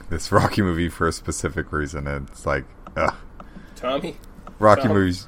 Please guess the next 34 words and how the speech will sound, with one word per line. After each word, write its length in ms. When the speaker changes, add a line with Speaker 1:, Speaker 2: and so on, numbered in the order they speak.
Speaker 1:
jump 260
the 100
shark. 260
Speaker 2:
Tommy 140
Gunn. 440
Oh, 120
good 180
old 280
Tommy 320
Gunn. 200
Or 500
how 240
about 440
The 100
Land 320
Before 360
Time? 540
Every 400
film 580
from 540
two 540
onward. 480
From 200
what 140
is 100
one 140
of 80
the 60
greatest 720
animated 560
movies 440
of 100
all 240
time, 540